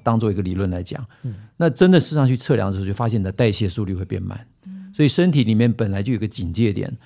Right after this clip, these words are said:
Speaker 1: 那我为什么讲说热量论永远会失败？是因为当你的身体意识到你在流失热量的时候，身体自然会调节你的消耗率。
Speaker 2: 因为它会维持那个生命的恒定，
Speaker 1: 对。
Speaker 2: 或者是稳定这种。
Speaker 1: 也就是说生命机制基本上就是不想让你消失。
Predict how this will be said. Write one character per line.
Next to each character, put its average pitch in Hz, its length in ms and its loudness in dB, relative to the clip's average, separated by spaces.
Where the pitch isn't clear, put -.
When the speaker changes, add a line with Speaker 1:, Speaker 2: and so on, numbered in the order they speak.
Speaker 1:
那 165 100 0
我 131 100 6
为 160 80 8
什 160 100 4
么 143 60 4
讲 110 160 0
说 117 140 0
热 143 160 4
量 127 180 2
论 117 140 2
永 110 160 2
远 110 100 2
会 98 120 0
失 - 180 -6
败？ 101 120 -2
是 95 100 -4
因 117 60 0
为 117 100 0
当 185 280 -2
你 139 80 2
的 104 80 -2
身 156 260 0
体 - 200 -8
意 185 140 2
识 - 180 -2
到 139 140 2
你 98 100 0
在 113 120 0
流 98 180 0
失 - 160 -6
热 113 120 2
量 104 160 0
的 87 60 -6
时 98 100 -10
候， 95 160 -8
身 196 220 0
体 151 120 2
自 196 200 2
然 123 140 6
会 139 100 4
调 107 260 0
节 117 160 0
你 95 120 -2
的 95 240 -8
消 127 180 4
耗 123 120 6
率。 117 80 0
Speaker 2:
因 113 60 2
为 123 40 4
它 - 0 -
会 117 60 4
维 120 40 2
持 - 240 -4
那 135 100 2
个 127 80 4
生 131 200 0
命 135 200 0
的 104 100 -2
恒 104 260 -4
定， 123 300 0
Speaker 1:
对。 226 80 2
Speaker 2:
或 226 80 6
者 - 60 4
是 123 60 4
稳 110 280 0
定 113 240 -4
这 104 80 -8
种。 85 120 -10
Speaker 1:
也 175 60 4
就 196 60 6
是 220 60 4
说 - 0 -
生 226 180 4
命 226 160 6
机 202 180 -2
制 202 140 -2
基 208 140 -2
本 165 120 2
上 151 120 2
就 139 100 -2
是 139 80 -4
不 156 260 -6
想 104 220 0
让 123 180 2
你 92 60 -2
消 101 320 -2
失。 101 360 -6